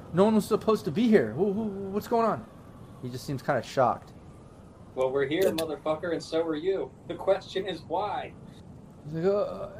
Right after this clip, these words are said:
Speaker 1: I'm just, I'm just a cleanup crew, man. I'm just a cleanup. We're just here to clean up, man. What the hell? What the hell just happened?"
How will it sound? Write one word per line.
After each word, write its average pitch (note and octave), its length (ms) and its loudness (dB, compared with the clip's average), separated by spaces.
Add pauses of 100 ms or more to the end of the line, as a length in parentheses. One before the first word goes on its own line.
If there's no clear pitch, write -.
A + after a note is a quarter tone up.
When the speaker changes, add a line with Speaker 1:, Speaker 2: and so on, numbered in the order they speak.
Speaker 1:
I'm F3 160 0
just, G#3 200 -4
I'm F#3+ 140 2
just G#3+ 160 -2
a G#3+ 60 -2
cleanup B3+ 360 2
crew, F3 200 2
man. F#3+ 180 2
I'm G3 80 2
just G#3 180 -6
a - 40 -16
cleanup. B3 260 0
We're G#3 120 2
just G#3+ 180 -4
here B3+ 100 0
to G#3 60 -2
clean A3 320 0
up, F#3+ 160 -2
man. B3 240 0
What B3 140 2
the C4 60 2
hell? - 220 2 (320)
What B3+ 180 0
the C4 100 4
hell C4 180 8
just G#3+ 160 -4
happened?" C#4 480 2